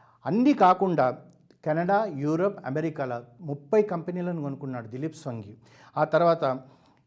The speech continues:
A to Z బ్రాండ్స్ అమ్మేది కంపెనీ ఏది ప్రపంచంలో అంటే Ranbaxy అనేది ఉండేది. అన్నిటికీ వాళ్ళు, అన్ని రోగాలకు వాళ్ళ దగ్గర ఉండేది. Ranbaxy అంటే ఎంత ఫేమస్సో మనందరికీ తెలుసు. రెండు, రెండు వేల పదిహేనులో ఆ కంపెనీని కూడా టేక్ ఓవర్ చేసుకున్నాడు.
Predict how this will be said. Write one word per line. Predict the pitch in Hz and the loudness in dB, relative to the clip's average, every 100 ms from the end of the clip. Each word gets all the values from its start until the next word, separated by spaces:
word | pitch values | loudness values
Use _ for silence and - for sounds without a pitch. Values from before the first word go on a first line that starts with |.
| 135 | 0
A | 147 226 | 4 6
to | 262 | 4
Z | 202 208 | 2 2
బ్రాండ్స్ | 170 160 170 165 | 2 0 -2 -4
అమ్మేది | 165 156 151 151 143 - - - | -6 -4 -4 -4 -6 -8 -16 -8
కంపెనీ | 156 160 175 | -6 -4 -4
ఏది | 151 147 156 | -2 -2 -4
ప్రపంచంలో | 139 131 143 143 127 | -6 -8 -8 -8 -8
అంటే | 120 120 | -8 -10
Ranbaxy | 120 113 135 135 135 - | -8 -6 -4 -4 -4 -8
అనేది | 123 110 104 | -12 -12 -14
ఉండేది. | 110 98 - | -16 -18 -16
అన్నిటికీ | 151 214 226 233 240 240 233 | -10 -6 -4 -2 -2 -4 -2
వాళ్ళు, | 208 175 160 160 - - _ _ | 2 2 0 -6 -12 -20 _ _
అన్ని | 143 196 | -4 0
రోగాలకు | 175 180 202 202 190 | 2 2 4 4 2
వాళ్ళ | 180 147 | 2 0
దగ్గర | 139 139 143 | -2 -4 -6
ఉండేది. | 120 113 | -8 -12
Ranbaxy | 113 123 139 143 139 139 | -8 -6 -4 -6 -8 -10
అంటే | 127 131 | -10 -10
ఎంత | 127 151 | -8 -10
ఫేమస్సో | - 139 139 135 | -8 -8 -8 -10
మనందరికీ | 123 117 127 170 151 | -10 -8 -4 -4 -4
తెలుసు. | 127 107 110 - _ _ _ _ - | -8 -10 -14 -20 _ _ _ _ -10
రెండు, | 131 135 | -6 -4
రెండు | 117 123 175 | -4 -2 2
వేల | 214 208 | 4 4
పదిహేనులో | 175 143 151 135 127 - | 2 0 -2 -4 -6 -8
ఆ | 110 143 | -4 -4
కంపెనీని | 175 156 160 156 143 | -4 -6 -6 -4 -4
కూడా | 139 143 | -4 -4
టేక్ | 143 127 131 | -4 -4 -4
ఓవర్ | 117 | -6
చేసుకున్నాడు. | 113 107 - 107 92 | -6 -12 -12 -14 -14